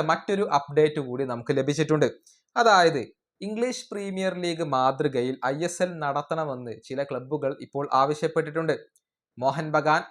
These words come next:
ബംഗളൂരു എഫ് സി, എഫ് സി ഗോവ എന്നിവരൊക്കെയാണ് ഈ ഒരു ആവശ്യം ഉന്നയിച്ചിട്ടുള്ളത്. അതായത് ഇംഗ്ലീഷ് പ്രീമിയർ ലീഗ് നിലവിൽ നടത്തുന്നത് ക്ലബ്ബുകൾ തന്നെയാണ്. ഏതെങ്കിലും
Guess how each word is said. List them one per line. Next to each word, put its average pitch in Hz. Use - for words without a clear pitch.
ബംഗളൂരു 151
എഫ് 147
സി, 160
എഫ് -
സി 175
ഗോവ 156
എന്നിവരൊക്കെയാണ് 156
ഈ 139
ഒരു 156
ആവശ്യം 143
ഉന്നയിച്ചിട്ടുള്ളത്. 135
അതായത് 180
ഇംഗ്ലീഷ് 233
പ്രീമിയർ 180
ലീഗ് 143
നിലവിൽ 143
നടത്തുന്നത് 135
ക്ലബ്ബുകൾ 185
തന്നെയാണ്. 120
ഏതെങ്കിലും 147